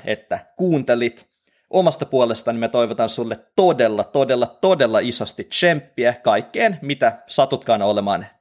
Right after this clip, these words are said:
tekemässä. Muista, että sä olet loistava tyyppi, sulla on paljon annettavaa tälle maailmalle, joten pidetään lippu korkealla,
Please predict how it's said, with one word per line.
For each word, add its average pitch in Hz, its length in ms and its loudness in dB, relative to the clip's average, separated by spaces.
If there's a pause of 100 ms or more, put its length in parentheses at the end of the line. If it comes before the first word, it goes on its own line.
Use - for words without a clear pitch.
tekemässä. 127 600 0 (580)
Muista, 156 600 0
että - 180 -10
sä 107 120 -6
olet 104 260 -4
loistava 113 880 0
tyyppi, 131 580 -4
sulla 110 260 -2
on 104 180 -8
paljon 107 640 0
annettavaa 101 560 -2
tälle 87 240 -8
maailmalle, 113 880 0 (800)
joten 107 400 -2
pidetään 120 560 0
lippu 135 500 -8 (180)
korkealla, 127 720 0